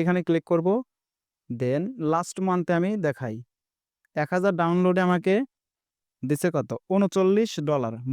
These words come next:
মাত্র এক হাজার আটচল্লিশ ডাউনলোডে ঊনচল্লিশ ডলার। আর এখানে যদি আমি আসি, তো এটা হচ্ছে টোটাল এআই এর। তো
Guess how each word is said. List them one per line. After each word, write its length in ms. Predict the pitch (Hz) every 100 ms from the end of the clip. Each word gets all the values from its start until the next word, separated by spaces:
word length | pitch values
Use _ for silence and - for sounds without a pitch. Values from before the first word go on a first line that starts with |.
| 143
মাত্র 400 | 165 - _ 143 127 113 - _ 156
এক 60 | 175
হাজার 180 | 175 185 147
আটচল্লিশ 560 | 135 - 160 170 180 -
ডাউনলোডে 500 | 143 151 156 156 165 190 - 170
ঊনচল্লিশ 680 | 160 151 143 147 147 165 196 - 143
ডলার। 320 | 123 117 123 185 - _ _ _ _ _ _ 131
আর 260 | 127 127 - 165
এখানে 240 | 165 190 185
যদি 120 | 180 170 165
আমি 120 | 160 131
আসি, 240 | 117 131 143 202 220 _
তো 60 | - 147
এটা 140 | 160 156
হচ্ছে 280 | 170 - 175 170 156
টোটাল 280 | 143 147 156 - _ 143
এআই 180 | 135 123 135
এর। 80 | 190 - _ _ _ _ _ _ _ _ _ _ _
তো 60 | _